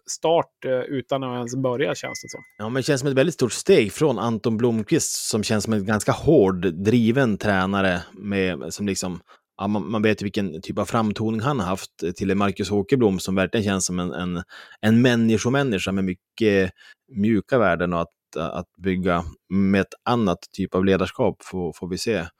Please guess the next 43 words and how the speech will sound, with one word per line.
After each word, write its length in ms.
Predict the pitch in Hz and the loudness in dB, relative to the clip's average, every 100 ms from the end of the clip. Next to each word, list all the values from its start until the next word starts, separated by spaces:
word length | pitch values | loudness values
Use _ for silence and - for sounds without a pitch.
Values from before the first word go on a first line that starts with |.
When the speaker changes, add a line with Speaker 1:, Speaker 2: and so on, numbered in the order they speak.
| - _ - | -20 _ -8
Speaker 2:
vilken 320 | 95 - 98 | -6 -4 0
väg 320 | 113 98 95 | 2 2 0
som 420 | - 87 82 85 80 | -4 -4 -4 -6 -6
A 200 | 80 90 | -4 -4
I 40 | |
K 260 | - 113 87 - | -2 -4 -4 -6
kommer 220 | - 87 | -8 -8
att 100 | 90 | -6
ta 240 | 120 107 92 _ | -6 -6 -8 _
nästa 420 | 104 87 90 - | -12 -10 -10 -12
säsong 320 | 98 135 131 | -2 0 2
med 80 | 107 | 4
honom 280 | 139 156 101 - | 4 4 0 -4
i 140 | - 110 | -2 2
båset. 300 | 110 104 - - - _ _ _ | 4 2 -2 -8 -14 _ _ _
Speaker 1:
Ja, 400 | - 147 160 180 143 | -4 2 4 2 0
nej 200 | 147 156 | -4 -2
men, 320 | 156 151 147 | -2 -2 -2
eh, 640 | 143 139 135 131 127 123 117 - - | 0 0 -2 -2 -4 -6 -10 -20 -20
men 200 | - 151 | -10 -2
det 80 | 160 | 2
är 60 | 185 | 4
ju 100 | 202 | 4
så 120 | 170 | 2
här 60 | 147 | 0
med 120 | 151 | 0
de 80 | 139 | -2
här 80 | |
tränarna 460 | 127 151 139 139 147 | -2 -2 -2 -2 -4
också. 280 | 165 - 135 | -6 -6 -6
Alltså 180 | 123 143 | -6 -6
nu, 400 | 147 147 135 131 | -2 -2 0 -2
eh, 80 | |
hade 160 | 131 143 | -2 -2
vi 80 | 135 | -2
ju 100 | 131 | -2
med 260 | 131 131 117 _ _ _ - | -4 -6 -8 _ _ _ -2
Hampus 420 | 147 139 147 131 | -2 0 0 2
Silvergård 480 | 139 135 143 160 147 | 2 0 4 4 4
som 140 | 139 | 0
såklart 340 | 135 135 135 135 | -2 0 0 0
är 60 | |
ganska 500 | 135 127 - 131 131 | -4 -4 -4 -2 -2